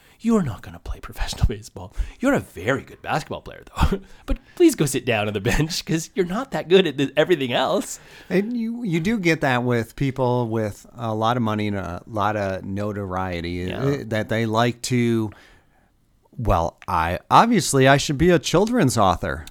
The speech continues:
Speaker 1: Oh, yeah, yeah,
Speaker 2: Right?
Speaker 1: yeah,
Speaker 2: <laughs> I mean,
Speaker 1: yeah.
Speaker 2: that's, like,
Speaker 1: Uh-huh.
Speaker 2: such a common thing.
Speaker 1: Oh, yeah.
Speaker 2: "I write children's books now."
Speaker 1: Yeah.
Speaker 2: Like, a notoriously not, you know, unprofitable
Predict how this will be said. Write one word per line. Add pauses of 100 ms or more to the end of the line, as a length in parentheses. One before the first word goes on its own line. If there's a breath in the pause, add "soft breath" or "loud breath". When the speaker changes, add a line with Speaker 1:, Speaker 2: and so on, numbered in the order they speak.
(120)
Speaker 1:
Oh,
yeah,
yeah,
Speaker 2:
Right?
Speaker 1:
yeah,
Speaker 2:
<laughs>
I
mean,
Speaker 1:
yeah.
Speaker 2:
that's,
like,
Speaker 1:
Uh-huh.
Speaker 2:
such
a
common
thing.
Speaker 1:
Oh,
yeah.
Speaker 2:
"I
write
children's
books
now."
Speaker 1:
Yeah.
Speaker 2:
Like,
a
notoriously (300 soft breath)
not,
you
know,
unprofitable